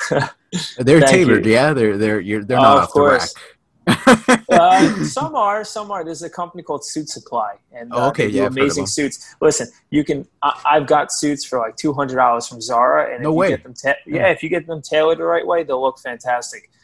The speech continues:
Speaker 2: It doesn't matter what you spend on a suit. If you don't get them tailored, they're not gonna look right. It's not about how
Speaker 1: Right.
Speaker 2: much you spend. It's about how much you spend on the tailoring. Trust me.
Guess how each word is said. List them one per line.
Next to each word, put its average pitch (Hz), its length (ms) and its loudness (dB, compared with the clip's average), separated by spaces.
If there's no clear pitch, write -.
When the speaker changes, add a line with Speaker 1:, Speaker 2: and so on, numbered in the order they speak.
Speaker 2:
It 120 100 -8
doesn't 147 200 -2
matter 147 160 2
what 143 180 0
you 147 60 -10
spend 139 300 -2
on 127 120 -2
a 117 40 -6
suit. 131 240 -4
If 117 140 -8
you 135 60 -2
don't 135 140 -4
get 131 140 -8
them 127 160 -10
tailored, 143 460 4
they're 127 80 -16
not 123 200 -4
gonna 120 160 -4
look 120 180 -4
right. 110 160 -6
It's - 180 -10
not 135 160 0
about 127 280 2
how 123 100 -2
Speaker 1:
Right. 107 80 -4
Speaker 2:
much 113 160 -10
you 110 60 -12
spend. 131 340 -6
It's 117 140 -12
about 123 200 -2
how 123 80 -4
much 120 180 -10
you 120 60 -12
spend 120 260 -8
on 117 100 -10
the 110 80 -12
tailoring. 110 520 -4
Trust - 300 -8
me. - 80 -20